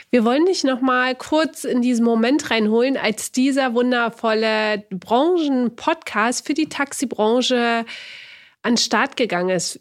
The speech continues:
Ich kann mich noch genau an den Tag erinnern. Das war der vierte November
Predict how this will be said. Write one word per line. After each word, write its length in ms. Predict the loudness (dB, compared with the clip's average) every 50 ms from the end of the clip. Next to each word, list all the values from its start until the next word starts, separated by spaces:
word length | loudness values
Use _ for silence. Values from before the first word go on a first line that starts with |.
| _ _
Ich 180 | -4 -2 0
kann 160 | 0 0 0 0
mich 140 | 0 0
noch 160 | 0 -2 0 0
genau 300 | 2 2 2 2 0 0
an 180 | -2 0 2
den 160 | 2 2 0
Tag 280 | 0 -2 -4 -4 -2 -2
erinnern. 440 | -2 0 0 0 0 2 2 2 0
Das 240 | 0 0 -2 0 0
war 100 | 0 2
der 160 | 2 0 -2
vierte 420 | -2 -2 -2 0 0 0 0 0
November 800 | 0 0 2 2 2 0 2 2 2 2 2 2 2 0 -2